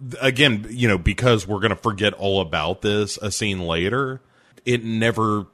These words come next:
feels like anything is urgent about this. Like,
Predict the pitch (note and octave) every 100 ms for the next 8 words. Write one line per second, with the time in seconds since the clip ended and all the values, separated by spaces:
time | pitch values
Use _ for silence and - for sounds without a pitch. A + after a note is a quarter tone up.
0 | _ _ _ G#2 G#2 G#2 - G2 F#2+ -
1 | G#2+ G#2 G2 F#2 G#2 F#2+ F#2 E2+ D2+ -
2 | F#2+ A#2 F2+ D#2+ - E2+ D#2+ D2 - C#2
3 | A1 - - - G2+ G2+